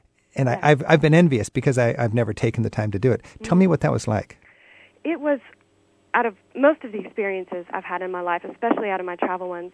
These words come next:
Speaker 2: it was the most intense, it was the most beautiful,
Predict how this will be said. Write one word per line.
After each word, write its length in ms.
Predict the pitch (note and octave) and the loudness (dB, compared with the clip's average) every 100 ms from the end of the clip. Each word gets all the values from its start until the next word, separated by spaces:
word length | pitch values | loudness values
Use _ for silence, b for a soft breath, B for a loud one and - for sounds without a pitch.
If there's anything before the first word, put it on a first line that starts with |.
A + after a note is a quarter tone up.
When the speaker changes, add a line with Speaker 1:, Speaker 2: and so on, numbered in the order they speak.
| - | -10
Speaker 2:
it 120 | A3 | -8
was 120 | A3 G#3+ | -6 -8
the 80 | G#3 | -8
most 260 | G3+ F#3+ F#3 _ _ _ | -6 -6 -8 _ _ _
intense, 600 | A3+ B3 A#3 A#3 A3 A3 - _ _ - | -8 -6 -4 -6 -6 -10 -12 _ _ -8
it 140 | G#3+ | -6
was 140 | G#3+ G3 | -6 -8
the 80 | G3 | -10
most 280 | G3 F#3 F3+ _ _ _ _ - | -8 -8 -10 _ _ _ _ -14
beautiful, 800 | A3+ B3 A#3+ A#3+ A#3+ A#3 A#3 | -6 -6 -4 -4 -4 -4 -6